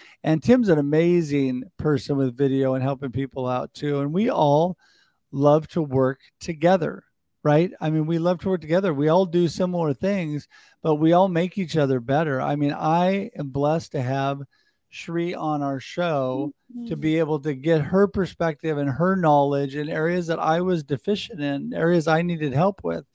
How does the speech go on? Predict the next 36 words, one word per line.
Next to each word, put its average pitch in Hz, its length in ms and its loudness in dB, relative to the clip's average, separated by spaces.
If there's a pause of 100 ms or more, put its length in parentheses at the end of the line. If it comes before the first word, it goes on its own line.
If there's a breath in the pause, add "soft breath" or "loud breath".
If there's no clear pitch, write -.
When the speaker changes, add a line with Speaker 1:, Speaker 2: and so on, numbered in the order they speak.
(320 soft breath)
Speaker 1:
That's 196 220 2
how 190 120 2
I've 175 200 4
learned 175 260 -2
and 135 100 -6
grown. 139 360 -4
I 165 220 -4
just, 170 260 -10
and 165 220 -6
I 180 120 -2
also 156 600 -4 (420)
am 160 140 -6
one 165 120 -4
of 160 80 -6
those 160 180 -6
kind 160 280 -8
that 139 100 -10
just 143 220 -14
person 160 400 -4
that 143 120 0
just 131 220 -6
dives 135 360 0
in. 131 360 -4
When 165 140 0
I 180 120 4
first 175 280 -2
started 151 280 0
doing 147 280 -2
video, 143 520 0 (320)
Shri, 151 300 0
I 151 80 4
had 151 160 -2
some 135 100 -10
people 139 300 -2
say, 160 200 -4
"Well, 214 420 -2